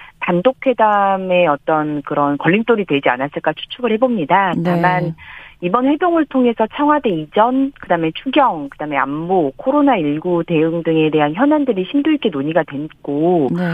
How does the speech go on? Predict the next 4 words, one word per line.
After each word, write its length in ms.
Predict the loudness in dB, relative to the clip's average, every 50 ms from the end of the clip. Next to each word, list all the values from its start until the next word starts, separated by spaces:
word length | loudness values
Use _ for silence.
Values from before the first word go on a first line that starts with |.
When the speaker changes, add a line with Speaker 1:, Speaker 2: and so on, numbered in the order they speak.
| -4 -4 -2 0
Speaker 1:
원활한 500 | 0 2 2 2 2 2 2 2 0 -2
협조도 520 | -8 -12 -14 _ -8 -6 -4 -2 0 2
약속이 420 | 0 0 -2 -4 -8 -6 -4 -4 -4
됐는데요. 800 | -4 -4 -4 -4 -2 -2 -2 -2 0 2 2 2 2 0 -2